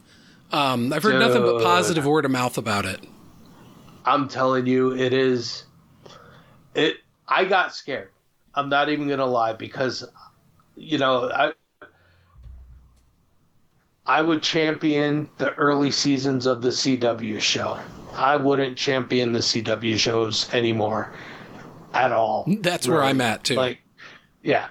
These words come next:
Speaker 1: Like, I gave up on the C W shows a long time ago.
Speaker 2: I actually,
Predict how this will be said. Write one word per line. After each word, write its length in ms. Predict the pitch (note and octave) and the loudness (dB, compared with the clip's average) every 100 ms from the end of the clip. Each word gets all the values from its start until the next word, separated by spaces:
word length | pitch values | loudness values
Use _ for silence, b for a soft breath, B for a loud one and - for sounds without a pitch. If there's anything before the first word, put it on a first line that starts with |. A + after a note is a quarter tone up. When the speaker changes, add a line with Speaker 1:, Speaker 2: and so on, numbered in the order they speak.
| - | -8
Speaker 1:
Like, 140 | C#3+ | -4
I 120 | C3+ E3 | -2 2
gave 240 | F3+ F3+ | 2 4
up 140 | E3+ D#3+ | 2 2
on 180 | C#3+ | 0
the 60 | C3+ | 2
C 180 | - F3 | 0 2
W 320 | C#3+ C#3+ C#3+ | 0 2 2
shows 300 | B2+ C#3 B2 | 2 2 0
a 60 | A#2+ | 0
long 420 | A2+ B2+ B2 B2 | 0 0 0 0
time 240 | B2 A#2 | 0 0
ago. 280 | A2 G#2+ G2 - - - - - - - | 0 -2 -4 -10 -20 -20 -20 -20 -20 -2
Speaker 2:
I 180 | - F3+ | 2 4
actually, 580 | F3+ E3+ - E3+ D#3 | 2 0 -2 -2 0